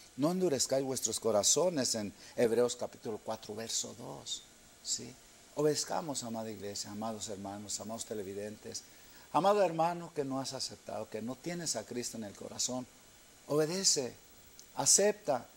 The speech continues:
recibe las dádivas, los regalos preciosos que Dios nos da a todo el mundo.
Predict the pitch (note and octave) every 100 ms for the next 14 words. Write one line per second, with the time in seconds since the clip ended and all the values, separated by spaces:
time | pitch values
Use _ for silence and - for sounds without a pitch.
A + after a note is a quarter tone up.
0 | - - D3+ - A3+ A#3 E3+ C3+ - -
1 | - B2+ A2+ C#3+ D3 C3+ A#2 A2+ A2+ A#2
2 | C#3 C#3 C#3 - A2+ - C3 B2 G#2+ -
3 | - - - A#2+ G#2 A2+ B2 B2 - A2
4 | G#2 G2+ B2+ D#3 - - - A#2 A2 -
5 | G#2 F#2+ F2+ F2